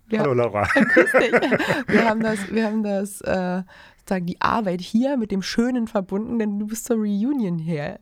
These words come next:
Speaker 1: ne? Das ist heute deine Jahrgangsreunion der zweitausendzweier.
Speaker 2: Genau, ich freue mich auch schon riesig drauf, meine Kommilitonen, äh, wiederzusehen, zu sehen, was aus denen alles geworden ist.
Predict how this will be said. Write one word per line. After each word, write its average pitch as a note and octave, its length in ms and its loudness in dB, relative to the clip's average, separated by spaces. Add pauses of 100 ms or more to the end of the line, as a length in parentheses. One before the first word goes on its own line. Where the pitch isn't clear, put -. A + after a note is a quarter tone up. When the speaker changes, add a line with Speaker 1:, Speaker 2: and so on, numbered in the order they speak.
Speaker 1:
ne? A3 320 0
Das A3+ 180 -2
ist - 140 -10
heute G#3 220 0
deine F#3+ 180 0
Jahrgangsreunion G3 760 -2
der F#3+ 140 -4
zweitausendzweier. F3+ 920 -2 (300)
Speaker 2:
Genau, B2+ 360 2
ich G2+ 120 -2
freue B2 220 4
mich A#2+ 160 -4
auch A2+ 100 0
schon A2+ 200 0
riesig A#2 300 -2
drauf, A2 240 -2
meine G#2+ 200 -2
Kommilitonen, G#2+ 880 -2
äh, G#2 220 0
wiederzusehen, G2+ 580 -4
zu G2 160 -12
sehen, G#2 220 -4
was G2+ 160 -6
aus - 160 -8
denen G#2+ 160 -4
alles G#2 280 -6
geworden G#2 400 -2
ist. A2 300 -4